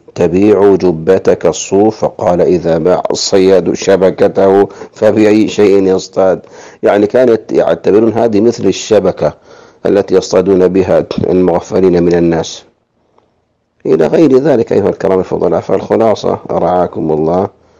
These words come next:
أن هذا القول لا ينسب إلى الإمام، إلى الإمام، إلى الإمام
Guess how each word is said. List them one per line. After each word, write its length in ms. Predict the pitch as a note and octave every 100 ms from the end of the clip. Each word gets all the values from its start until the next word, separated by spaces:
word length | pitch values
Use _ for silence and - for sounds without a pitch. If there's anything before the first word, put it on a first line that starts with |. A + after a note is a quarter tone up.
| _ _ -
أن 180 | F#2+ F2
هذا 340 | F#2+ E2+ D#2+
القول 440 | D#2+ - E2+ F2+ E2+
لا 100 | G2
ينسب 380 | F#2 - D2
إلى 120 | E2+ E2
الإمام، 460 | D#2 E2 F2 E2 - - - -
إلى 120 | F2
الإمام، 460 | D2 E2 F2 F2 - _ _ _ _ _ _ _ _ _ _ _ _ _ _ _ - - _ -
إلى 120 | F2+
الإمام 520 | E2 D2+ F2 F2 E2+